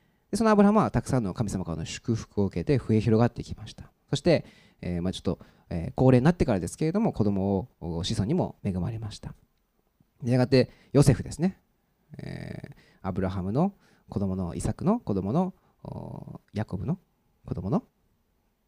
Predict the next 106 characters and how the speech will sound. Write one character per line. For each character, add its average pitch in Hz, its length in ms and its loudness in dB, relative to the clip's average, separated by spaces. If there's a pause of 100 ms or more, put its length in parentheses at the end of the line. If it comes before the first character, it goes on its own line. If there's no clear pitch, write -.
ヨ - 100 -2
セ - 100 -2
フ 110 80 -8
で 123 60 -10
す - 60 -10
ね。 214 160 -6 (140)
ち 135 60 0
ょ 135 40 2
っ - 20 -6
と 113 40 -4
長 107 160 0
い 92 40 -2
で - 60 -8
す - 60 -14
け 76 80 -8
れ 78 40 -8
ど 92 80 -6
も。 107 160 -4 (420)
は - 60 -8
い。 - 140 -14
え - 100 -4
ー、 - 20 2
で、 175 120 4
こ 196 100 0
こ 208 100 4
ま-、 240 160 4
こ 208 220 0
こ 247 60 2
ま 262 100 4
で 135 120 0
で 139 120 2
ね、 175 140 0
か 160 80 2
な 117 60 2
り 87 80 0
こ 87 160 -4
う - 40 -2
繁 110 300 0
栄 101 100 0
す - 120 -4
る 92 60 -2
わ 92 80 -4
け - 80 -14
で 123 60 -10
す - 80 -14
ね。 170 160 -4 (680)
で 247 80 4
も 202 140 6
そ 131 100 2
の 127 80 4
後、 127 420 4 (340)
お-、 90 500 0
そ 95 100 -4
の 92 120 -2
数 110 180 0
百 117 180 0
年 104 120 0
後 92 80 -2
で - 80 -6
す - 80 -10
ね、 208 220 0 (160)
え - 540 -12
ー、 - 60 -8
イ - 20 -6
ス - 120 -10
ラ 101 100 2
エ 92 80 0
ル - 20 -10
の 87 180 -4
民 82 120 -6
は 64 60 -8
で - 100 -8
す - 100 -12
ね、 113 180 -2
も 101 120 -4
う - 20 -2
奴 131 100 6
隷 175 80 10
に 208 60 8
な 233 80 4
っ - 20 -2
て - 80 -4
し - 120 -2
ま 92 80 -2
う - 20 -4
の 80 80 -8
で、 113 220 0 (520)
も - 60 -12
う - 40 -8
苦 175 180 6
し - 80 4
か 196 80 2
っ - 60 -8
た。 - 180 -8 (260)
生 170 160 2
活 180 180 0
が 160 80 4
あ 143 60 2
ま 185 80 6
り 226 60 4
に 220 40 4
も 175 60 4
苦 151 180 4
し - 120 -4
く - 100 -20
て、 196 340 0